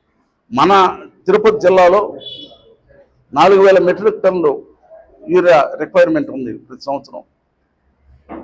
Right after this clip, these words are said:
నాలుగు వేల మెట్రిక్, మెట్రిక్ టన్నులు. ఇప్పటికే రెండు వేల మెట్రిక్ టన్నులు ఆయా షాపుల్లో కానీ గోడౌన్లో కానీ నిల్వ ఉంచున్నారు.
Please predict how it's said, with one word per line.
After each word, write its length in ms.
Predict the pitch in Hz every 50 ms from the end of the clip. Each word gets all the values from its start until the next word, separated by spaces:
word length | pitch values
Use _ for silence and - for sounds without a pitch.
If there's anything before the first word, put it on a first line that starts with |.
| - _ _ _ _ _ _ _ _ _ _ _ _ _ _
నాలుగు 320 | - 131 143 165 170 165 156 156
వేల 120 | 156 151 143 147
మెట్రిక్, 300 | 143 - 156 160 - -
మెట్రిక్ 300 | 143 139 156 160 - -
టన్నులు. 260 | 123 117 - - 120 - _ _ _ _ _ _ _ _ _ _ _ _ _ _ _ _ - 147
ఇప్పటికే 360 | 156 160 220 226 233 - 226 214 190 185
రెండు 140 | 185 185 190
వేల 120 | 190 185 180 170 175
మెట్రిక్ 280 | 165 180 202 190 - 185
టన్నులు 260 | 180 170 175 190 196 196 - - - - _ _ - -
ఆయా 180 | 143 156 165 156 - -
షాపుల్లో 400 | 156 160 165 165 175 165 156 151 143
కానీ 220 | 143 143 151 165 170 170 156 135
గోడౌన్లో 400 | 131 143 147 151 147 143 143 131 117 127
కానీ 180 | 135 151 330 359 - _ _ - _ _ _ _ _ _ _ _ _ _ _ _ _ _ - 135
నిల్వ 160 | 143 156 156 151
ఉంచున్నారు. 420 | 143 - 143 127 120 110 101 -